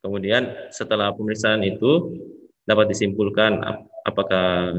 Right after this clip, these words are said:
dia mengalami kekurangan vitamin kulit atau dia ada mengalami penyakit kulit lain seperti infeksi jamur maupun parasit. Itu dulu yang pertama. Jadi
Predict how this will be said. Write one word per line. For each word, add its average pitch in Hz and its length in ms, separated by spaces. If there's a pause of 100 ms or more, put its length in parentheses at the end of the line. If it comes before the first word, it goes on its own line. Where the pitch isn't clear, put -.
dia 104 320
mengalami 95 800 (240)
kekurangan 110 400
vitamin 113 400
kulit 104 400 (640)
atau 104 240
dia 101 240
ada 101 160
mengalami 95 400
penyakit 95 400
kulit 101 160
lain 101 240
seperti 95 400
infeksi 98 720
jamur 95 320
maupun 101 320
parasit. 90 480 (640)
Itu 110 160
dulu 110 240
yang 107 160
pertama. 98 480 (240)
Jadi 98 400